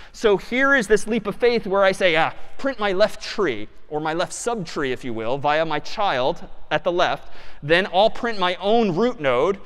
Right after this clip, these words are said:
here in the middle, then go ahead and print my right subtree." And because we have this base case that just makes sure that if the tree, the root is null,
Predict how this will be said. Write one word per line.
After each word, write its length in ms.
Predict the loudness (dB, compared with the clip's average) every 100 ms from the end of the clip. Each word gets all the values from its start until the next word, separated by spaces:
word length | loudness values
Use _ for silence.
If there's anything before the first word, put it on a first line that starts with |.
| -16 -14
here 260 | -2 0 2
in 80 |
the 60 | 2
middle, 400 | 4 6 4 2 -2 -2
then 320 | 2 4 2
go 200 | 2 2
ahead 200 | 6 4
and 140 | 4 0
print 300 | -2 -2 -2
my 160 | -2
right 340 | -2 0 -2 -2
subtree." 640 | -4 -2 -4 -6 -10 -10 -8 -8 -8 -4
And 140 | -2 -2
because 280 | -2 -4
we 100 | -2
have 160 | 0 2
this 180 | 0 0
base 340 | 2 4 2
case 300 | -2 -4 -4
that 180 | -6 -4
just 260 | -2 -2 0
makes 180 | -2
sure 260 | -2 2 2
that 160 | 2 0
if 160 | -2
the 100 | -4
tree, 520 | -6 -6 -4 -4 -4 -2
the 100 | -2
root 260 | 0 0
is 140 | -2 0
null, 340 | 2 2 0